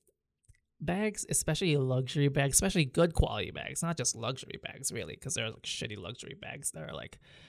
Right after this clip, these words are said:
that fall apart after, like, one day. But, like, stuff like crocodile skin and, um, leath-, certain types, certain, certain types of leather, they're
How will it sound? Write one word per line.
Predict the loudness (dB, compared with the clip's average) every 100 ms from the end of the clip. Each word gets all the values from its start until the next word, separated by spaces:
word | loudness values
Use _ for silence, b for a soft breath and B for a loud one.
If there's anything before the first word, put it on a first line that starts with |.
| B
that | -12 -12 -6
fall | -4 -4
apart | -4 -4 -4 -4
after, | -8 -10
like, | -12 -12 -16 b b b b
one | -10 -8 -4
day. | -2 -2 -4 -10 B B B B -4
But, | -4 -4 -6
like, | -8 -8 _ _ _ _ _ _ -8
stuff | -2 -2 0
like | -2 -2
crocodile | -10 -8 -4 -2 -2
skin | -2 -2 -2 -2 -4
and, | -6 -10 -8 -10 -10 -14 -12
um, | -10 -10 -12 -14 -12 -8
leath-, | -2 0 -2 -6
certain | -4 -2 0 -2
types, | -4 -8 -12 -18 -10
certain, | -2 2 2 0
certain | 0 0 0
types | 0 2 0
of | 0
leather, | -4 -2 0 0 -2 b b b b 2
they're | 4 6 2